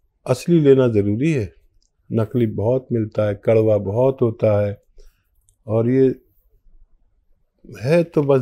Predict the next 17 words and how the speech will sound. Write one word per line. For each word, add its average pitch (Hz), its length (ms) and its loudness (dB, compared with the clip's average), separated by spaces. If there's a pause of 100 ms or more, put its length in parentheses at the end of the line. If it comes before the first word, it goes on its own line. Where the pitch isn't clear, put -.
(120)
दस 117 120 0
बारह 117 300 2
रुपए 123 280 -2
रोज़ 117 300 0
की, 117 160 -6 (1700)
रोज़ाना 117 540 2
की - 160 -6
खुराक। 101 380 -2
सस्ता - 480 -2
है 131 100 0
गरीबों 135 440 0
के 135 120 -8
लिए 135 180 -2
तो 131 180 0 (2000)
बहुत 131 260 0
अच्छा 110 360 -4
है। 92 140 -10